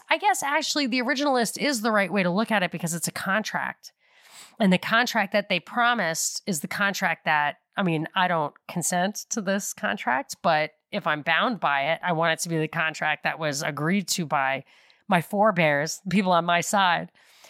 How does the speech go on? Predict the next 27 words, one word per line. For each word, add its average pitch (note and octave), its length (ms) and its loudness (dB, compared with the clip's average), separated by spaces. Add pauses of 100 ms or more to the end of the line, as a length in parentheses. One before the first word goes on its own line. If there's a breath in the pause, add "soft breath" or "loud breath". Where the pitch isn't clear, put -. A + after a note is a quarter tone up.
(260 loud breath)
So A3 520 4
there A#3+ 220 4
was, B3+ 180 4
I B3+ 80 4
guess, G#3+ 220 0
a G3 40 -4
two-part A#3+ 460 0
test G#3 300 0
in G3+ 260 -4
lower G3 320 2
courts G3 400 -2
that F#3+ 100 -8
said, F#3 140 0
okay, F3+ 240 -2
first A#3 300 -2
of G#3 80 -4
all, G3+ 180 0
would G#3+ 180 0
it A3+ 60 -2
be A3+ 100 -2
a G#3 40 0
Second A3 260 0
Amendment G#3+ 300 0
violation? G3 680 2
Yes. F#3+ 520 0
If G#3 160 -4
so, G3 640 2